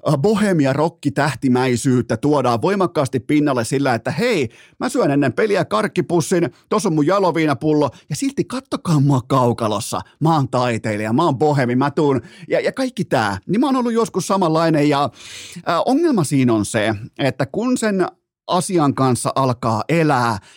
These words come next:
ja siitä syntyy itselleen omakohtainen arki. Mä voin luvata, kuulkaa tytöt ja pojat, että se arki ei kanna sitten kauhean pitkälle oikeassa elämässä. Silloin kun pitää alkaa kantaa vastuuta jostakin muustakin kuin siitä omasta ihanasta perseestään,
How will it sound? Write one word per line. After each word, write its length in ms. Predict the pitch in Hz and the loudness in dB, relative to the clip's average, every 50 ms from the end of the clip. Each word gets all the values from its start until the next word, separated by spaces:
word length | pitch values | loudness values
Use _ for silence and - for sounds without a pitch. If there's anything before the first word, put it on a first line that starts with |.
| - | -10
ja 60 | - 117 | -6 -2
siitä 220 | 160 160 151 147 | -2 0 0 0
syntyy 380 | - 139 139 135 - 139 135 143 | 0 0 0 2 2 0 2 2
itselleen 400 | 143 139 - 139 120 117 113 110 - | 0 0 0 0 2 2 2 2 2
omakohtainen 800 | 127 139 135 131 - - 120 110 - - 120 107 110 110 107 - - | 2 2 2 2 0 0 -2 -2 0 0 0 0 2 2 0 0 -2
arki. 640 | 123 131 131 131 117 113 110 - - 110 107 104 - - - - - - | 0 0 0 2 0 -2 -4 -4 -2 -2 -2 -2 -4 -10 -20 -12 -4 -2
Mä 100 | 160 160 | 0 0
voin 180 | 190 185 185 | 2 2 2
luvata, 300 | 202 214 220 208 170 151 | 0 0 0 0 0 -2
kuulkaa 500 | 120 - - 139 131 123 - - 123 123 | -4 -2 -2 -2 0 0 0 0 0 0
tytöt 360 | 117 - 143 113 127 113 - | 0 0 0 0 0 0 0
ja 80 | 120 110 | -2 -4
pojat, 320 | - - 120 113 110 - | -2 0 0 0 0 0
että 140 | 117 107 - | -2 -4 -2
se 80 | - 233 | -2 -2
arki 340 | 226 214 196 165 - 165 156 | 0 -2 -2 -4 -2 -2 -2
ei 100 | 143 123 | 0 0
kanna 320 | - 147 143 131 123 120 | 0 2 2 2 2 0
sitten 300 | - 127 110 - 120 - | -2 -4 -6 -6 -6 -4
kauhean 420 | - 147 151 139 123 131 123 113 | 0 2 2 2 2 2 2 0
pitkälle 520 | - - 135 131 - - - 117 104 110 - - | 0 0 0 -2 -2 -2 -2 -2 -2 -2 0 0
oikeassa 640 | 151 151 139 - - 107 101 98 - - 101 - - | 2 2 0 0 -2 -4 -4 -4 -4 -6 -8 -6 -2
elämässä. 600 | 117 117 110 107 101 95 95 - - - - - - - _ _ _ _ _ _ - | 0 0 2 2 0 0 -2 -4 -6 -8 -8 -8 -10 -10 _ _ _ _ _ _ -4
Silloin 220 | - 190 190 208 | -2 0 0 0
kun 60 | 180 170 | 0 -2
pitää 200 | 180 - 180 165 | -2 0 0 0
alkaa 200 | 156 - 160 - | 2 0 -2 -2
kantaa 400 | - 165 160 143 - 147 135 123 | 0 0 0 0 2 0 0 2
vastuuta 400 | 156 160 - - 139 117 - 127 | 0 0 -2 -4 -6 -4 -4 -2
jostakin 920 | 120 139 180 220 202 - - - - - 185 170 - - 165 160 151 143 | 0 0 0 -2 -4 -6 -10 -8 -4 -4 -4 -4 -4 -2 -2 0 0 2
muustakin 640 | 135 135 143 151 147 139 135 - 127 - 147 127 117 113 | 2 2 2 2 2 0 0 -2 -4 -2 0 0 0 0
kuin 220 | - 131 123 117 | 0 0 0 2
siitä 300 | - 135 110 - - - - | 2 0 0 0 0 0 0
omasta 440 | 165 196 208 220 220 - - 180 - - | 0 0 0 -2 -2 -2 -2 -4 -4 -2
ihanasta 600 | - 180 180 175 165 147 139 135 127 - 123 117 | 0 0 2 2 2 2 2 0 0 -2 -2 -4
perseestään, 760 | - - 135 135 135 123 - - 131 117 - - 120 117 107 | -2 0 0 0 0 0 0 0 -2 -2 0 0 0 0 0